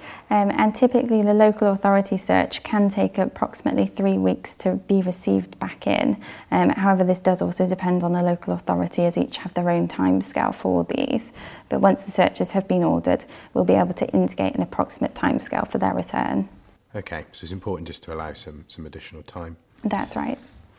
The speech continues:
Speaker 2: Is there anything else that you think's worth, worth mentioning at this point?
Speaker 1: Yes, if the client is paying any other beneficiaries to relinquish their interest in the property,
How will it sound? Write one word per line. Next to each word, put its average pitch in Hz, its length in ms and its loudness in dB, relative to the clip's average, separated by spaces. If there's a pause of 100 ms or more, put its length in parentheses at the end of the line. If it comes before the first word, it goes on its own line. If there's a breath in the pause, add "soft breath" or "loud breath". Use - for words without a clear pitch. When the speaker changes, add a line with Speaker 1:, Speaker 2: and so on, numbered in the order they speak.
(160 loud breath)
Speaker 2:
Is 131 100 -2
there 160 80 4
anything 156 260 0
else 165 200 0
that 151 100 -2
you 135 100 -2
think's 135 320 -8
worth, 151 360 -4 (100)
worth 143 240 -8
mentioning 156 360 -4
at 139 60 -8
this 151 140 -8
point? 175 300 -4 (800 soft breath)
Speaker 1:
Yes, 233 520 4
if 269 240 2
the 269 80 2
client 254 300 2
is 233 80 -2
paying 226 340 2
any 220 200 4
other 208 120 2
beneficiaries 202 640 2
to 196 120 0
relinquish 196 480 2
their 190 160 2
interest 190 400 0
in 190 60 4
the 190 80 2
property, - 600 -2